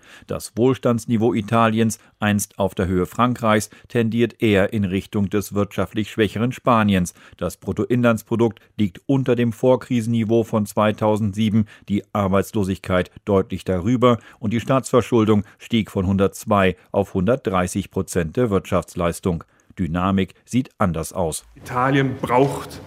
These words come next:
Speaker 2: neue Impulse für Wachstumsbranchen,
Speaker 1: stellt Alexander Kritikos vom D I W denn auch kurz und bündig fest. Und damit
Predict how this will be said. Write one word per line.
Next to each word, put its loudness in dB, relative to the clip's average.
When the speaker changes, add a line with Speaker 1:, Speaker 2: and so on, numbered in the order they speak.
Speaker 2:
neue 2
Impulse 0
für 0
Wachstumsbranchen, -6
Speaker 1:
stellt -4
Alexander 0
Kritikos -4
vom -2
D -2
I -4
W 0
denn -2
auch -4
kurz 0
und -2
bündig -2
fest. 0
Und -2
damit 2